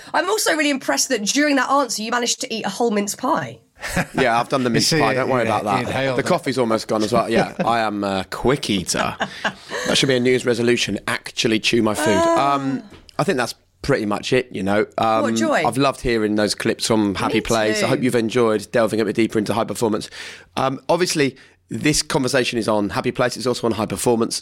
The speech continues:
Speaker 2: So maybe we should just start by telling the people who don't normally hear us a bit more about what we do and how they can find it. And, um, ladies first, Fern.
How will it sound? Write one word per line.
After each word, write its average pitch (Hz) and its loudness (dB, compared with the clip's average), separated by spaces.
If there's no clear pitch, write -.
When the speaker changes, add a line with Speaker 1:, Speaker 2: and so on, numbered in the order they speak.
Speaker 2:
So 123 2
maybe 156 2
we 143 0
should - -4
just - -4
start 120 0
by 110 -8
telling 120 -2
the 107 -2
people 120 0
who 107 2
don't 113 2
normally 113 2
hear 120 2
us - -6
a 110 0
bit 120 2
more 113 2
about 104 -2
what 107 -4
we 107 -4
do 107 0
and 104 -2
how 107 0
they 101 0
can 101 -2
find 101 0
it. 101 -2
And, 107 2
um, 101 0
ladies 110 0
first, 101 0
Fern. 101 -6